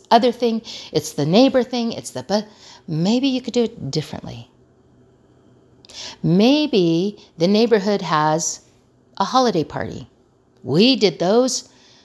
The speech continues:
The neighborhood has a holiday party. Maybe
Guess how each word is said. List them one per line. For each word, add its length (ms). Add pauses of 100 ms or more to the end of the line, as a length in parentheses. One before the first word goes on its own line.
(200)
The 80
neighborhood 420
has 300
a 60
holiday 440
party. 320 (340)
Maybe 1000